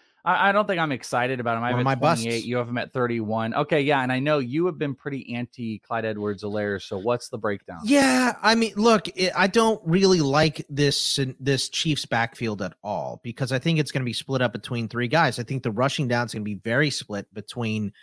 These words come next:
Speaker 2: uh, Kareem Hunt and Ronald Jones. And if you hear what Andy Reid said, who's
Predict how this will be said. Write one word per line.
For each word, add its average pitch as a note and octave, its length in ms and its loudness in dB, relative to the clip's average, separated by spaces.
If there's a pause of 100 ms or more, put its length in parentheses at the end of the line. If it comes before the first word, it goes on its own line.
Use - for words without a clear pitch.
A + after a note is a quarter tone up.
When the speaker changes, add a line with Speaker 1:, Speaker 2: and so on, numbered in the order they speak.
(220)
Speaker 2:
uh, G#2+ 160 0 (100)
Kareem A#2 320 0
Hunt G#2 300 0 (260)
and A2+ 160 -2
Ronald G#2+ 300 0
Jones. D#3 400 4
And B2 140 0
if A#2 120 -6
you B2 120 0
hear C#3 240 4
what A#2+ 120 0
Andy C3+ 320 0
Reid G3 280 2
said, B2+ 320 2 (100)
who's F2+ 320 -16